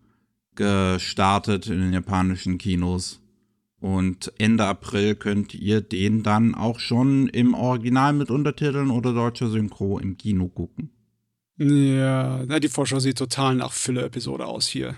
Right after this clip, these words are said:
Speaker 2: Also, das ist ja
Speaker 1: Mhm.
Speaker 2: einfach nur die Strand-Episode in groß, ne?
Speaker 1: <laughs> Ja, ist auch eine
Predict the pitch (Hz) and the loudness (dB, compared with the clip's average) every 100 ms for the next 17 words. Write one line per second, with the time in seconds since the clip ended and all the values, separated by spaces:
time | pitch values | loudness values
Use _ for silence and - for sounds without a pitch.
0 | - _ 147 131 127 135 123 123 127 127 | -14 _ -6 0 2 2 0 0 0 2
1 | 127 107 135 123 120 131 127 - - 143 | 2 4 2 2 -2 -4 0 0 0 -2
2 | 127 117 131 123 127 123 131 135 139 139 | -2 -4 -4 0 0 0 0 4 6 6
3 | - 123 135 - _ _ _ _ _ 120 | 2 0 0 -2 _ _ _ _ _ -6
4 | 117 208 - 165 - 123 - _ _ _ | 2 0 2 -2 0 -4 -4 _ _ _
5 | _ _ _ _ _ - - - _ _ | _ _ _ _ _ -20 -20 -20 _ _
6 | _ _ _ 110 104 98 - 101 101 104 | _ _ _ 2 2 0 -2 -2 2 2
7 | 98 95 92 92 | 2 2 0 -2